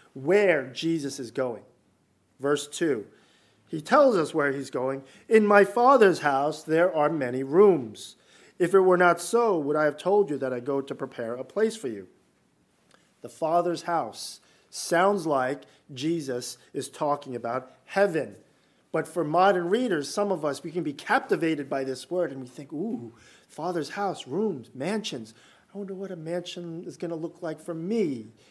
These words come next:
what my mansion in heaven is gonna look like," right? Well, the disciples don't have time to think about these things because Jesus is guiding this conversation. He's teaching them. This is what he says to them, verse four.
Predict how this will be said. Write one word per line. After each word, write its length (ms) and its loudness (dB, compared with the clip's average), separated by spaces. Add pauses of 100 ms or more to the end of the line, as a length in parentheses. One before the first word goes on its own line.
(100)
what 160 -6
my 340 0
mansion 380 -4
in 120 -8
heaven 280 -8
is 120 -12
gonna 200 -12
look 240 -8
like," 200 -14
right? 260 -2 (1400)
Well, 120 0
the 80 -2
disciples 440 2
don't 100 2
have 140 0
time 260 -2
to 100 -6
think 240 -4
about 280 0
these 180 -6
things 300 -4
because 400 -6 (280)
Jesus 540 -4
is 100 -6
guiding 560 -2
this 160 -8
conversation. 600 -12
He's 240 -16
teaching 480 -6
them. 180 -14 (300)
This 100 -4
is 60 -6
what 160 4
he 40 0
says 320 -2
to 60 -16
them, 160 -12
verse 200 -4
four. 360 -6